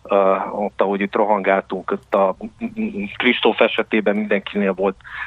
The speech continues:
a szobor egy jó ideig, nálam is volt, aztán úgy, úgy, úgy jöttek oda az emberek gratulálni, és, ö,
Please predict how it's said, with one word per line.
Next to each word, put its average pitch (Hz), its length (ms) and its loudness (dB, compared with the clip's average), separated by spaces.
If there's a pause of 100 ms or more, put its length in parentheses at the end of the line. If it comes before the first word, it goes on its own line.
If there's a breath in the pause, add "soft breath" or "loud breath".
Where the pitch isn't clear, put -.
(160 loud breath)
a - 180 -4
szobor 113 320 4
egy 101 260 0
jó 117 200 4
ideig, 120 380 4
nálam 113 320 4
is - 140 -10
volt, 117 460 0
aztán 123 280 0
úgy, 123 200 -6
úgy, 120 220 -8
úgy 120 180 -4
jöttek 101 400 -2
oda 87 140 -2
az 82 140 -2
emberek 82 360 0
gratulálni, 113 720 4
és, 107 240 -2
ö, 107 180 4